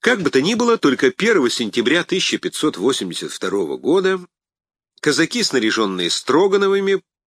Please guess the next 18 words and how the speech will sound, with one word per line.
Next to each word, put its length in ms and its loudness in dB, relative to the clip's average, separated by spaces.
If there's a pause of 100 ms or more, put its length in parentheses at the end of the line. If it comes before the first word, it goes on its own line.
поплыли 560 0
по 180 -2
Чусовой 680 -2
вверх. 760 -10 (1200)
О 140 2
числе 380 0
их 360 -8
разногласят 720 0
источники. 680 -8 (600)
С 120 -6
казаками 460 0
было 180 2
несколько 540 0
пушек, 680 -8 (140)
они 220 0
взяли 280 0
с 80 -4
собой 440 0